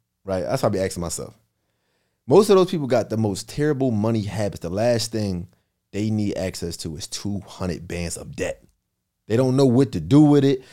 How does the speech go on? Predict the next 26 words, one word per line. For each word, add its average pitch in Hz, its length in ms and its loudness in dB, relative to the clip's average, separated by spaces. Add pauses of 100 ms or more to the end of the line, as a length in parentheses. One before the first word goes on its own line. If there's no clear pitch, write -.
(160)
Their 92 120 -2
money 147 260 4
habits 151 340 2
is 139 100 -6
terrible. 98 380 -2
They 101 80 0
don't 113 220 0
know 143 120 2
how 139 100 2
to 107 120 0
flip 151 280 0
the 110 80 -2
money. 87 360 -4 (480)
And 113 120 2
it's 123 120 2
just 113 240 2
like, 92 460 -2 (2000)
we 127 180 4
glorifying 120 840 4
a 107 80 0
lot 107 240 0
of 104 60 -2
these 104 100 -4
people, 98 560 -6
telling 117 480 -2
our 101 320 -2